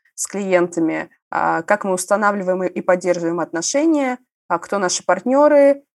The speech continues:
а, какие, а, источники заработка, какая структура издержек, какие ключевые ресурсы. Ну вот, э,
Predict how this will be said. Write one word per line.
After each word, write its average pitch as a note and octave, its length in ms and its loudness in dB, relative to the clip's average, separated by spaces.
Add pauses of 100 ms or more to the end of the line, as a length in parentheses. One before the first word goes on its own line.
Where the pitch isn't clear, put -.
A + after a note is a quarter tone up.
а, E3+ 200 0
какие, F3 500 -2
а, D#3 880 0
источники F3+ 520 -6
заработка, A3+ 960 2
какая F3+ 420 0
структура E3+ 480 -4
издержек, C4 720 2
какие F3 280 -6
ключевые F3 440 -2
ресурсы. D#4 480 2
Ну A#3+ 60 0
вот, - 220 -4
э, E3+ 220 0